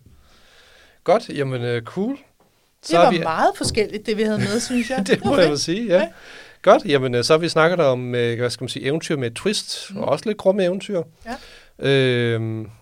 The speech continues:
Speaker 1: ja, og, øh, vi kan jo kun anbefale folk at komme hen på Hvidovre Hovedbibliotek og,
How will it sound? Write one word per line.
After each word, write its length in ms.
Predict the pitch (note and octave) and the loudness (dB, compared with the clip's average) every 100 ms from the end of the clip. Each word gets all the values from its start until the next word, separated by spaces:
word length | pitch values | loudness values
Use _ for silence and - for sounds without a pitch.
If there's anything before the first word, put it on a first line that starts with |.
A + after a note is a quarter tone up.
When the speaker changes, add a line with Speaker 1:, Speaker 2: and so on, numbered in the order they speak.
| - | -2
Speaker 1:
ja, 140 | D3+ F#3+ - _ _ _ _ - | 0 0 -4 _ _ _ _ -2
og, 320 | C3 B2+ B2+ | 0 0 -2
øh, 100 | A#2+ | -4
vi 60 | |
kan 120 | C3+ C#3+ | -2 -4
jo 20 | |
kun 160 | - E3+ | -2 -2
anbefale 440 | D3+ E3 D#3+ D3 | -2 -4 -4 -4
folk 320 | A2+ C#3+ D#3 D3 | -2 -4 -4 -4
at 360 | B2 A#2 A#2 | -4 -4 -6
komme 220 | A#2 A#2+ | -8 -8
hen 120 | C#3+ D#3+ | -8 -8
på 200 | B2+ A#2 | -10 -8
Hvidovre 400 | D3 C#3 C#3 C3+ _ _ _ _ _ _ _ | -6 -4 -4 -8 _ _ _ _ _ _ _
Hovedbibliotek 680 | C#3 D3+ D#3 C3 - D3 B2 | -6 -6 -6 -10 -6 -6 -4
og, 260 | A#2+ A2+ | -4 -4